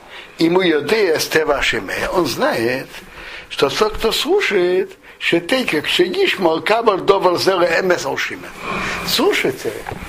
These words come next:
сразу, как он услышит, он примет это за чистую монету.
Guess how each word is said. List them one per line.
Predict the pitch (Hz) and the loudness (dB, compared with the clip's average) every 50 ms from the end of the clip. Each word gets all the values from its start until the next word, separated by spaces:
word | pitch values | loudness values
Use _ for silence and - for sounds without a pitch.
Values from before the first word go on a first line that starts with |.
| - - - - | -12 -12 -10 -6
сразу, | - - - 214 277 339 320 - 127 123 131 123 | -2 -2 0 2 2 2 0 0 -2 -2 -4 -4
как | - 156 156 - - | -4 -4 -4 -2 -2
он | 185 196 208 | -2 -2 -2
услышит, | 196 - - 392 254 240 - - 143 139 139 - - - - - - - - - - | -4 -4 -2 0 0 0 0 -2 -4 -6 -10 -12 -16 -20 -20 -20 -20 -20 -18 -8 -4
он | 202 208 214 | -4 -4 -4
примет | - 233 277 294 302 262 214 185 - | -4 -4 -4 -2 -2 -2 -4 -4 -2
это | 220 214 214 - 180 165 | -4 -4 -4 -6 -6 -6
за | 175 170 - | -6 -6 -4
чистую | - - 165 - - - 160 156 147 | -6 -8 -8 -8 -8 -8 -6 -6 -6
монету. | 131 127 110 95 - - - | -8 -8 -10 -14 -16 -18 -20